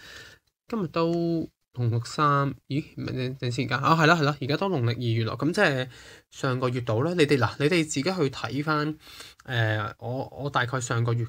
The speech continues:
嘅塔尖暖男星盤分析啦。OK，咁有一條片就係話咧，誒，係，嗯，即係如果你係想去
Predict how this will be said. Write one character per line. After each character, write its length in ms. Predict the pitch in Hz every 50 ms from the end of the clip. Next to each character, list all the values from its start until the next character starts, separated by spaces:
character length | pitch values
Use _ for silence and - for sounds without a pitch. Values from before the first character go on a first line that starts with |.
| -
嘅 440 | - 113 110 110 110 107 104 107 113 - - _ _ _ _ _ _ _ _
塔 120 | - 151 143
尖 220 | - - 175 170
暖 140 | 160 139 127
男 200 | 110 101 98 101
星 220 | - 143 139 143
盤 200 | - - - - 110
分 200 | - 131 123 123
析 100 | 120 113
啦。 220 | - 120 120 123 120 - _ _ -
OK， 380 | - 127 117 131 123 117 117 120
咁 280 | - 143 190 226 247 -
有 160 | 147 139 165
一 40 | -
條 140 | - - 131
片 180 | 131 127 135
就 120 | 143 151 131
係 180 | 120 117 113
話 160 | 113 110 107
咧， 120 | 117 143 143 - - - - - - _ _ _ _ _ _ -
誒， 420 | 127 120 113 110 107 104 104 104
係， 460 | 107 127 117 117 113 113 110 113 117 113
嗯， 400 | 107 104 104 101 101 107 110 - _ _ _ _ _ _ _
即 120 | - - 202
係 40 |
如 60 | 139 120
果 100 | 156 180
你 60 | 175
係 180 | 151 143 123
想 220 | 120 123 120 131
去 60 | 160